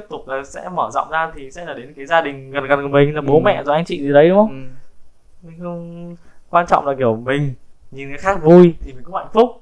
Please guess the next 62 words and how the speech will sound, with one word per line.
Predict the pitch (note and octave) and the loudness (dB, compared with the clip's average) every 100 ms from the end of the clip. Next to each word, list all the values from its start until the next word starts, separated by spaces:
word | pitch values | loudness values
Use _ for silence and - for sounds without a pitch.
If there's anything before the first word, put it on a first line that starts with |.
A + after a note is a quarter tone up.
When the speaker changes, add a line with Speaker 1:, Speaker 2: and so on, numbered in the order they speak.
| - - | -20 -20
Speaker 1:
Nhưng | E3+ F#3+ E3+ - - - D#3 | -14 -14 -12 -14 -18 -18 -16
cái | - | -2
tập | D#3 C#3+ | -2 -2
đấy | B2 | -10
nó | G3 | -10
phải | - | -12
nhỏ | A#2+ B2+ A2 | -10 -8 -8
thôi. | D3+ D#3+ E3 D3+ - _ | -2 0 0 -2 -10 _
Nó | B2+ | -10
phải | D#3+ | -10
thực | D3+ C#3 | -10 -14
sự | - | -14
là | B2 | -6
một | B2+ | -2
cái | |
Speaker 2:
Ừ. | B2 | -2
Speaker 1:
tập | A#2 A#2 | -2 -6
đáng | - C#3+ A#3 | -6 -6 -4
để | D#3+ | -6
mình | A#2 A#2+ | -6 -6
làm | B2 A#2 | -6 -4
cho | - | -6
họ | A#2+ | -8
vui. | C3+ D#3 E3 D3+ _ _ _ | -6 -4 -4 -10 _ _ _
Chứ | - F#3+ F3+ F3+ F#3 | -16 -14 -12 -12 -14
nếu | A#2 C#3+ | -14 -10
mà | F3+ B2+ | -8 -6
mở | B2 A#2+ A#2+ G#2 A2 | -6 -8 -8 -8 -6
rộng | D3 | -6
ra | C#3+ C#3+ | -6 -8
thì | A#2+ | -10
mình | A#2 A2+ | -16 -16
sẽ | - D3+ | -18 -18
phải | D#3 A2 | -18 -16
kiểu, | - - - - - - _ _ | -18 -18 -20 -20 -20 -20 _ _
như | D3 - | -10 -10
kiểu | |
là | G2+ | -12
bây | A2 C#3 | -12 -8
giờ | C3+ | -8
mình | B2 A2+ | -6 -6
đã | B2+ | -6
xấu | - C3+ | -4 0
về | E3 | 2
người | A2+ | 0
khác | E3 E3+ E3+ | -4 -8 -10
rồi, | A#2 A2+ | -10 -10
đúng | A#2 | -10
không? | C3+ - - - - - - - - - - - - A2 | -8 -8 -8 -12 -14 -18 -20 -20 -20 -20 -20 -20 -20 -20
Speaker 2:
Ừ. | F3+ F3 C#3 | -18 -20 -20
Speaker 1:
Thấy | C#3+ | -18
không? | D#3+ E3+ - | -18 -18 -8
Speaker 2:
Nhưng | F3 | -4
mà | C#3+ | -4
sẽ | - | -2
như | F3+ E3 | 0 2
thế | |
nào | E3+ C#3+ | 4 4
khi | B2+ E3 | 2 -2
mà | D3 B2 - - _ - - - | -2 -2 -6 -18 _ -20 -20 -14
giả | C3 B2+ A2 | 0 2 2
dụ | C#3+ | -2